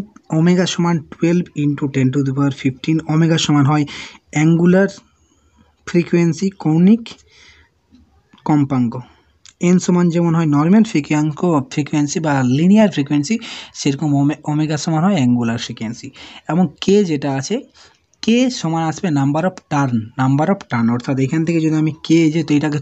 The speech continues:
তুলনা করি, এটাকে ওমেগা টি মাইনাস কে এক্সের সাথে যদি আমি তুলনা করি, আমার কে এর ভ্যালু চলে আসছে four into ten to the power seven। তাহলে four into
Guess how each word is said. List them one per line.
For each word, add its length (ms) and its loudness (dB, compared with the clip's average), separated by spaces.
তুলনা 340 2
করি, 140 2
এটাকে 220 0
ওমেগা 300 2
টি 80 -2
মাইনাস 280 0
কে 80 2
এক্সের 320 -4
সাথে 220 -2
যদি 180 0
আমি 180 0
তুলনা 340 0
করি, 140 4
আমার 160 -2
কে 180 0
এর 120 0
ভ্যালু 220 0
চলে 180 0
আসছে 180 -6
four 160 0
into 260 2
ten 160 0
to 100 -2
the 100 -6
power 120 0
seven। 220 -6
তাহলে 180 -2
four 200 2
into 220 0